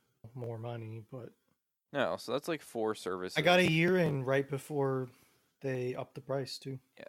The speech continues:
Speaker 2: that's, like, four services for probably under thirty dollars a month,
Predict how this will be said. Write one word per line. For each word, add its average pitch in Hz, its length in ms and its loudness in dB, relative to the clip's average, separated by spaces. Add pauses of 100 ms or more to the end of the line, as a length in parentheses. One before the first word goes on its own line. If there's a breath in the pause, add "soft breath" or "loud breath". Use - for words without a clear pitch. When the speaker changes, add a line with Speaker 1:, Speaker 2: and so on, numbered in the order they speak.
(120)
Speaker 2:
that's, 117 220 -12
like, 131 160 -4
four 131 360 0
services 165 840 -6 (100)
for 135 140 -6
probably 139 680 2
under 147 540 -2 (180)
thirty 143 300 -4
dollars 156 580 -2
a - 60 -6
month, 180 380 -10